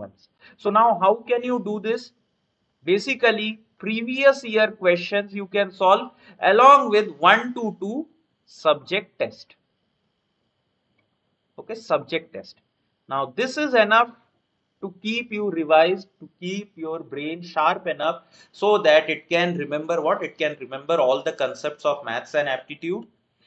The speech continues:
So now previous year maths trend analysis, if I talk about, you can see from linear algebra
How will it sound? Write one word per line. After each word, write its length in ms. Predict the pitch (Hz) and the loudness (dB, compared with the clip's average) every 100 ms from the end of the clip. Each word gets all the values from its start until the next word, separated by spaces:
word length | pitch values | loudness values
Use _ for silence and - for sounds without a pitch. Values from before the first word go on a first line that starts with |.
| _ _ _ | _ _ _
So 140 | - | -4
now 340 | 208 269 302 302 _ | 2 4 4 0 _
previous 500 | 208 202 233 285 285 | -10 -10 -4 -4 -4
year 220 | 240 240 | 0 0
maths 440 | 196 175 196 - - | 2 2 2 0 -14
trend 380 | - 196 226 233 | -2 0 0 0
analysis, 540 | 202 185 175 180 180 | 0 0 -2 -4 -6
if 120 | 170 | -2
I 140 | 170 165 - 156 | 0 0 2 4
talk 160 | 175 | 6
about, 420 | 175 143 127 170 165 | 4 2 0 0 -6
you 100 | 170 | -4
can 220 | 214 214 | -4 -4
see 200 | 202 202 | -6 -10
from 280 | - 196 180 | -2 -2 -2
linear 520 | 151 175 208 240 233 | -6 -6 -4 -2 2
algebra 680 | 208 180 170 156 147 156 | 2 0 -4 2 4 2